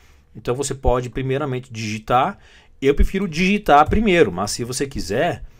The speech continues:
você pode escolher, digamos, marcador, né? Ele veio o último usado aqui, mas eu posso vir aqui e trocar, digamos, esse aqui, tá?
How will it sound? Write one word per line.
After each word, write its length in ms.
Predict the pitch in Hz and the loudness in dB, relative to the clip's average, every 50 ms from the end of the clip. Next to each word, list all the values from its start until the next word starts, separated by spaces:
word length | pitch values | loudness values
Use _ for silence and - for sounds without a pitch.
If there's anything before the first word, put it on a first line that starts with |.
| - - - - | -20 -20 -20 -20
você 140 | - - - | -18 -16 -14
pode 240 | 98 - 107 101 92 | -8 -4 -4 -4 -4
escolher, 460 | 90 - - - 110 104 107 113 127 | -4 -8 -8 -6 -6 -4 -4 -4 -4
digamos, 320 | 117 95 98 107 104 104 98 | -6 -6 -6 -6 -6 -4 -6
marcador, 680 | 98 92 101 - 135 135 156 135 131 147 185 214 220 - - - _ _ _ _ _ _ _ _ _ _ | -6 -8 -6 -6 -6 -4 -2 0 0 0 0 -2 -4 -8 -16 -20 _ _ _ _ _ _ _ _ _ _
né? 240 | - 87 92 107 117 | -8 -4 -2 0 0
Ele 140 | 117 117 117 | 0 0 -2
veio 220 | 98 107 120 127 | -2 -2 -2 -2
o 60 | 117 120 | -2 0
último 360 | 160 175 - - 135 120 110 | -2 0 2 2 2 2 2
usado 420 | 110 98 98 104 104 120 - 151 139 | 0 0 2 2 4 2 2 0 -4
aqui, 180 | 131 - - | -6 -8 -8
mas 140 | 160 151 104 | -8 -8 -8
eu 80 | 101 - | -6 -6
posso 180 | - 110 - | -6 -6 -4
vir 80 | - 107 | -6 -8
aqui 140 | 101 - 107 | -8 -10 -12
e 40 | |
trocar, 480 | - - 127 123 - - 139 156 - - _ _ - | -10 -8 -8 -8 -4 -4 -6 -6 -6 -10 _ _ -18
digamos, 460 | 92 90 90 104 104 101 101 92 82 | -16 -12 -8 -6 -6 -6 -6 -8 -8
esse 220 | 85 82 - - 120 | -10 -10 -10 -10 -12
aqui, 320 | 127 - - 180 202 208 - - - _ _ _ _ - - _ _ _ _ _ _ _ - - - _ _ _ _ _ _ _ _ | -12 -10 -10 -10 -10 -10 -14 -20 -20 _ _ _ _ -20 -20 _ _ _ _ _ _ _ -20 -20 -20 _ _ _ _ _ _ _ _
tá? 320 | - 90 87 95 120 165 | -12 -10 -8 -8 -8 -10